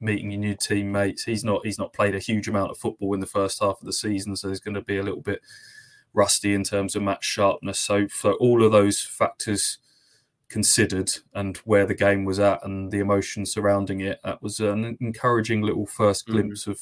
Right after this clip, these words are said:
Speaker 1: of George Hurst, I thought.
Speaker 2: Yeah, they've got two strikers there that I think will dovetail.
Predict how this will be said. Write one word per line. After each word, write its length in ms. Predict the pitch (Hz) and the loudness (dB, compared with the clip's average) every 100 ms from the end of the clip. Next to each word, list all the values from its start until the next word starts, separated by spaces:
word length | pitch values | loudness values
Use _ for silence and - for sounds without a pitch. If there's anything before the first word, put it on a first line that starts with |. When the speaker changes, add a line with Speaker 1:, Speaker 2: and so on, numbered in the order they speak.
| - | -10
Speaker 1:
of 160 | 98 | -10
George 300 | - 98 92 | -4 -4 -4
Hurst, 320 | 98 95 - | -4 -6 -6
I 60 | - | -10
thought. 280 | - 101 - | -8 -8 -8
Speaker 2:
Yeah, 240 | - 110 104 - | -6 -6 -6 -2
they've 160 | 120 | 0
got 140 | 113 - _ | 2 0 _
two 80 | 120 | -8
strikers 480 | - 117 107 - 98 | 6 6 6 2 -4
there 200 | 101 104 | -2 0
that 100 | 101 | 0
I 100 | 101 | 0
think 240 | - 101 | -2 -4
will 120 | 98 | -4
dovetail. 680 | 104 107 101 - 104 101 101 | 0 0 0 -4 -2 -2 -4